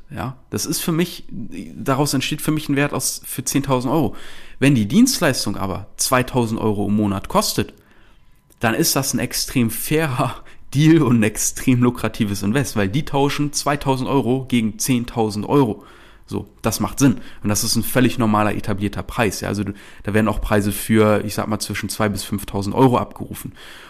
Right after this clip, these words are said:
ähm, pro Monat, je nachdem, wie groß auch der Betrieb ist. Weil es gibt auch Betriebe,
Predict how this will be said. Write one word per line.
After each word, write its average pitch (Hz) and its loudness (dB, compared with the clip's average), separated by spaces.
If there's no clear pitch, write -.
ähm, 98 0
pro - -4
Monat, 113 6
je 110 4
nachdem, 110 4
wie 104 0
groß 107 0
auch 95 -4
der 98 -2
Betrieb 120 -4
ist. 107 -4
Weil 101 0
es 101 -2
gibt 170 0
auch 151 0
Betriebe, 196 0